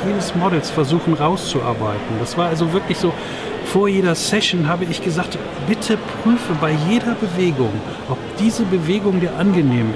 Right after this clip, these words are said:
ist." Wenn du dich nur in Szene setzt, dann entspricht es nicht deiner Natürlichkeit. Und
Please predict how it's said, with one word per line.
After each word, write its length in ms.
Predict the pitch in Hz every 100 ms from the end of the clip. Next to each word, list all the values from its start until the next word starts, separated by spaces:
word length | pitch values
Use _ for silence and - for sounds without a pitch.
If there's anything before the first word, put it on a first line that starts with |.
| 107
ist." 220 | - -
Wenn 140 | 160
du 60 | 180
dich 220 | 165 160
nur 220 | 185 220
in 160 | 170 151
Szene 420 | - 226 240 180
setzt, 360 | 160 196 - -
dann 120 | 160 -
entspricht 540 | 165 - - 214 -
es 160 | 196 -
nicht 240 | 170 -
deiner 240 | 160 165 160
Natürlichkeit. 840 | 160 147 - 175 143 - 110 101 - - - - - -
Und 240 | 156 156